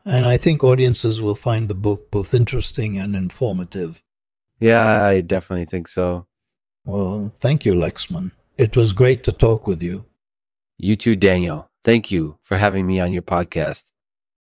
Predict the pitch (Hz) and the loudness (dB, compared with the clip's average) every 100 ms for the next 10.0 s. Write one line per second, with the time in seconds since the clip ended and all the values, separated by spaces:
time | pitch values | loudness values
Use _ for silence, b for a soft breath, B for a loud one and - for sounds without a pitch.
0 | _ _ _ _ _ _ _ 107 107 - | _ _ _ _ _ _ _ 0 0 2
1 | 107 101 92 101 95 - 87 95 92 101 | 4 4 4 0 0 -2 0 0 0 0
2 | 90 82 87 85 - - 76 87 - - | 0 2 0 -2 -8 -10 -8 -4 -4 -4
3 | 69 65 - _ 98 - 90 95 95 - | -6 -6 -12 _ -6 -6 0 4 4 2
4 | 87 85 - 95 - - 73 - 76 71 | -2 -4 -6 -8 -6 -6 -6 -2 -4 -2
5 | - 67 - - _ - 92 - 107 104 | -4 -4 -6 -14 _ -8 -4 0 2 4
6 | 92 85 90 90 90 87 78 78 78 - | 2 4 4 4 4 2 2 0 -2 -8
7 | - 90 87 85 - 82 - 78 - 76 | -12 -8 -6 -4 -4 -4 0 0 0 -6
8 | - - 76 - 95 90 85 76 87 90 | -6 -4 -4 0 0 0 -2 0 2 4
9 | 90 87 82 82 - 82 85 78 85 - | 2 0 -2 -4 -2 0 0 0 -2 -4